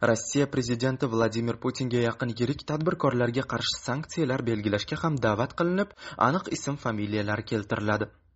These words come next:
Helsinki komissiyasi yoki Yevropada xavfsizlik va hamkorlik bo'yicha komissiya aqsh hukumatiga oid tashkilot bo'lib,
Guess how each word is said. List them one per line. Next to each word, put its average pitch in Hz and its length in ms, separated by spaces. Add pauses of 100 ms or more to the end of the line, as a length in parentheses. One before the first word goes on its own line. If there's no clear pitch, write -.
(360)
Helsinki 120 520
komissiyasi 135 640 (100)
yoki 113 260
Yevropada 120 500
xavfsizlik 120 560
va 120 140
hamkorlik 113 500
bo'yicha 156 340
komissiya 156 480 (340)
aqsh - 200 (100)
hukumatiga 120 520 (100)
oid 113 180 (120)
tashkilot 123 480
bo'lib, 175 180